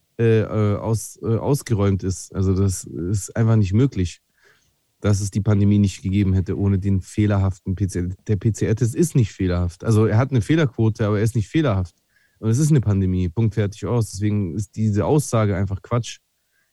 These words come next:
Ähm, und Lauterbach als Gesundheitsminister, äh, ist so weit davon entfernt, der inkompetent-, inkompetenteste Typ,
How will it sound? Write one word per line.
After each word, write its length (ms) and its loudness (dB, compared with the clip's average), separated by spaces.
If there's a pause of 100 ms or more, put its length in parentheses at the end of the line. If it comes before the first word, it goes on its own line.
(220)
Ähm, 720 2 (500)
und 420 4
Lauterbach 520 2
als 180 -2
Gesundheitsminister, 1300 0
äh, 460 0 (100)
ist 340 -8 (240)
so 840 2
weit 300 0
davon 320 0
entfernt, 420 0
der 80 2
inkompetent-, 640 -2 (300)
inkompetenteste 1080 0
Typ, 260 -2